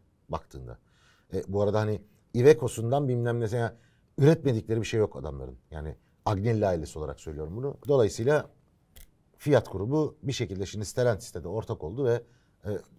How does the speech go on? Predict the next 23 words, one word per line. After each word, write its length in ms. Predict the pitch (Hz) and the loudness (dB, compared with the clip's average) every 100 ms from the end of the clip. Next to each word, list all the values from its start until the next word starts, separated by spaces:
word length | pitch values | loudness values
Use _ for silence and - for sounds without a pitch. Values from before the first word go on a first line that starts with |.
| - | -10
iyice 600 | 107 101 123 151 123 107 | -10 -6 2 2 4 2
büyüdü. 340 | 92 98 135 - | 0 -4 -4 -2
Pazar 300 | 98 123 123 | 0 2 2
avantajını, 760 | 98 98 90 90 90 95 92 - _ _ _ | 2 -2 -4 -6 -6 -6 -8 -12 _ _ _
e, 120 | 92 | -6
güçlendirdi 760 | 80 87 - 98 87 82 92 131 | -4 -8 -4 -4 -2 -4 -4 -2
falan 260 | 101 113 | -2 -2
falan 240 | 120 101 123 | 0 0 2
falan. 280 | 120 87 - - _ _ | 2 2 0 -20 _ _
E, 120 | 113 | 2
diğer 200 | 120 156 | 10 10
tar-, 260 | 131 113 92 | 10 2 4
diğerlerine 380 | 135 120 104 90 | 4 6 4 -2
bakalım. 360 | - 120 151 - _ _ - | 0 -2 -2 -12 _ _ 2
Lancia'ya 420 | 147 147 127 101 | 2 4 0 -2
ne 60 | 85 | -2
oldu? 380 | 80 113 139 - _ _ _ _ _ | -6 -6 -6 -10 _ _ _ _ _
Lancia 500 | 117 131 127 147 147 - _ _ - | 2 2 4 4 4 0 _ _ -14
Delta 460 | 80 120 123 123 | 0 0 2 4
ile, 280 | 113 98 87 - _ - | 4 4 0 -4 _ -8
Integrale 560 | 95 107 85 104 98 | -6 -4 0 2 4
ile 180 | 90 78 | 2 0
ama. 280 | 71 64 | -4 -10